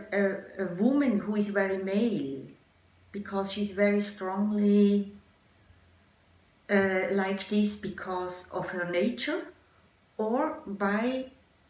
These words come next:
uh, a too strong identification with the father. But it can be both. She can be really more male,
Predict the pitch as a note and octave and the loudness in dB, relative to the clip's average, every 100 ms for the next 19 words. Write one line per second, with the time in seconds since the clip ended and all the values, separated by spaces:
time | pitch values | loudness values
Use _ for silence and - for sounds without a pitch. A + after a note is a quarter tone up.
0 | _ _ _ _ G#3+ G#3 G#3 G#3 F#3 G3 | _ _ _ _ 0 4 4 4 0 -2
1 | G3 A3 A#3+ - - G#3 G#3 G#3+ G#3 G3 | -4 -4 -4 -4 -6 -4 -2 -2 -2 -2
2 | G3 G3+ G3+ G3+ G3+ - G3 G3 G#3+ - | -2 0 0 -2 -4 -6 -4 -2 -2 -2
3 | G#3+ G3+ G3 F#3 - E3+ E3+ A3 D4+ F4 | 0 0 -2 -6 -10 -8 -6 -6 -8 -10
4 | - _ _ _ _ _ _ _ _ _ | -14 _ _ _ _ _ _ _ _ _
5 | - _ _ _ _ G#3 - G#3 - G#3 | -20 _ _ _ _ -10 -2 -2 -2 -6
6 | - G3 G3 G3+ G3+ A#3 D4+ - - - | -2 -2 2 2 2 0 0 -4 -8 -10
7 | - G#3 G#3 G3+ G3 F#3+ G3 F#3+ G3 G#3+ | -6 -4 -2 0 0 0 -2 -2 -2 0
8 | A#3+ A#3+ A3 - G3+ G3 F#3+ F#3 - F#3 | 2 2 2 0 4 4 4 -4 -6 -6
9 | F#3+ C#4+ F#4 B2 A2 | -2 0 0 -2 -4